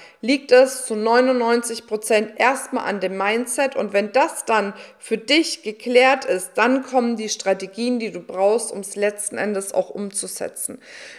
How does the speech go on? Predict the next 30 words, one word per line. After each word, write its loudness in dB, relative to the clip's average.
Und 0
deswegen, 4
und -2
an -2
diesem -4
Thema 0
kann -2
man 0
gar 2
nicht -4
genug 4
arbeiten, 2
weil 6
umso 2
mehr 2
du 0
in 0
deiner 6
Klarheit 0
bist, -2
umso 2
mehr 6
du 0
deine 6
Limitierungen 0
loslässt, 0
in 2
die 0
Fülle 0
gehst -4